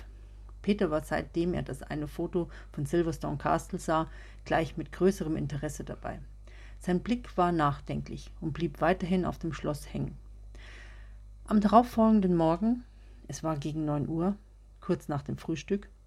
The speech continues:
holte Steve zuerst die beiden Ladies ab und danach Peter, um ihnen Dublin etwas näher zu bringen. Es war ein ausgesprochen sonniger Morgen, so einen Tag gab es selten in Dublin.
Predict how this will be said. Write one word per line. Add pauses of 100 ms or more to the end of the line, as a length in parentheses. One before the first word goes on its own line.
(300)
holte
Steve
zuerst
die
beiden
Ladies
ab (300)
und
danach
Peter, (600)
um
ihnen
Dublin
etwas
näher
zu
bringen. (960)
Es
war
ein
ausgesprochen
sonniger
Morgen, (200)
so
einen
Tag
gab
es
selten
in
Dublin.